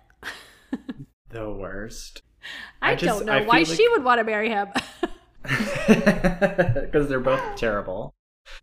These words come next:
Speaker 1: I
Speaker 2: I
Speaker 1: guess it's
Speaker 2: just
Speaker 1: like a victory in her, like, in her mind.
Speaker 2: Yeah.
Speaker 1: Like, "Oh, I got what I wanted." <laughs>
Speaker 2: I ju-, this scene was so, <sighs> I don't know, I felt like it was so unnecessary just because, like, when he comes over, it's almost like he just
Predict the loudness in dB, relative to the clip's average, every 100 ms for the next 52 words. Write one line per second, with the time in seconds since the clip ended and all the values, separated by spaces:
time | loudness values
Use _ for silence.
0 | _ _ -20 -20 -20 -20 _ -20 -20 _
1 | -10 -4 0 0 0 -4 -6 -6 -6 -6
2 | -8 -6 -8 -8 -10 -12 -12 -10 -6 -4
3 | -4 -6 -6 -6 -6 -8 -14 -18 -20 _
4 | _ _ _ -8 -2 0 0 -2 -6 -8
5 | -4 -2 -4 -4 -4 -4 -4 -8 -8 -10
6 | -12 -8 -6 -6 -6 -6 -6 -14 _ _
7 | _ _ _ -4 -2 0 0 2 2 2
8 | -2 -2 -4 -2 0 0 -4 -8 -12 -12
9 | -12 -10 -6 -4 -2 -4 -2 -2 -2 -4
10 | -6 -4 -2 0 0 -4 -10 _ _ _
11 | _ _ -12 -8 -4 -4 -4 -6 -4 -4
12 | -6 -8 -8 -4 0 0 0 -4 -4 -8
13 | -10 -4 -2 0 -2 -4 -2 -2 -2 0
14 | -2 -2 -4 -2 0 0 -2 -2 -2 -4
15 | -6 -8